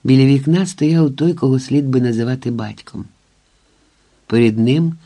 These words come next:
вихилялася під музику руда жінка. У темряві не розгледіла її обличчя, але знала напевно,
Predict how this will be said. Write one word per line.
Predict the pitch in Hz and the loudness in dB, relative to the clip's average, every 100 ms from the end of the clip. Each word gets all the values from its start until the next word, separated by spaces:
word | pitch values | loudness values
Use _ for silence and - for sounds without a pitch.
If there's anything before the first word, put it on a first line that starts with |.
| _ _ _ _ _ - | _ _ _ _ _ -2
вихилялася | 131 131 135 143 151 135 113 | 0 2 0 0 -4 -6 -8
під | 120 110 | -6 -4
музику | 113 135 131 127 123 - | -2 0 -2 -4 -6 -4
руда | 110 113 113 113 | -2 -2 -4 -6
жінка. | 113 107 104 - - _ _ _ _ _ _ _ _ _ _ _ _ _ _ _ | -6 -6 -8 -16 -20 _ _ _ _ _ _ _ _ _ _ _ _ _ _ _
У | 139 147 | -2 -2
темряві | 135 175 185 170 160 160 - _ _ _ _ | -2 -2 0 0 2 2 0 _ _ _ _
не | 123 139 143 | 0 2 2
розгледіла | 143 135 147 147 127 131 | 0 0 0 0 2 2
її | 131 131 135 | 2 2 0
обличчя, | 131 160 170 - - - _ _ _ _ _ _ _ _ - | 0 -2 -2 -6 -12 -14 _ _ _ _ _ _ _ _ -6
але | 120 135 127 | 0 2 2
знала | 139 143 | 0 -2
напевно, | 131 127 110 110 117 | -2 -4 -4 -6 -8